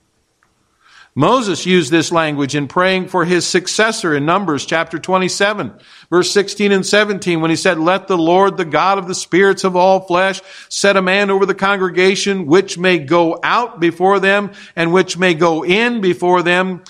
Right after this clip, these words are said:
and which may lead them out, and which may bring them in,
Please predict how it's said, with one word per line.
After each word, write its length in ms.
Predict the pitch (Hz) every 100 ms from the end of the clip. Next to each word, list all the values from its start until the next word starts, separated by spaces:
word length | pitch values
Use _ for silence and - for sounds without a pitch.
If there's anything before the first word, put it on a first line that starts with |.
| - 147
and 220 | 180 170
which 240 | 175 180 160
may 180 | 165 151
lead 380 | 156 240 247
them 180 | 202 185
out, 460 | 175 180 190 190 147 - _ _ -
and 160 | 127 131
which 240 | 143 139
may 160 | 139 123
bring 340 | 107 156 170
them 200 | 165 156
in, 420 | 139 135 139 139